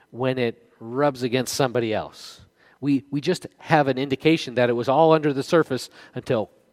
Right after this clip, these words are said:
kapow. It shows in those words, those actions, those fights. It started as, as Peter describes in First Peter two eleven,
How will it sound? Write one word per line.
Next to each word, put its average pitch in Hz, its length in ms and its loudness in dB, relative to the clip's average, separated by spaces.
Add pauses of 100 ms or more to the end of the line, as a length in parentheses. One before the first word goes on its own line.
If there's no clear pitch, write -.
kapow. - 560 -4 (320)
It 120 160 -4
shows 131 360 0
in 143 80 -8
those 104 220 -6
words, 139 480 -2
those 101 180 -8
actions, - 680 -10 (880)
those 107 340 -14 (140)
fights. - 520 -4 (840)
It 139 140 -4
started 170 460 4
as, 123 200 2 (180)
as 123 160 2
Peter 175 300 2
describes 95 680 -6 (320)
in 123 160 -8
First - 320 -2
Peter 165 260 2
two 160 180 4
eleven, 135 460 4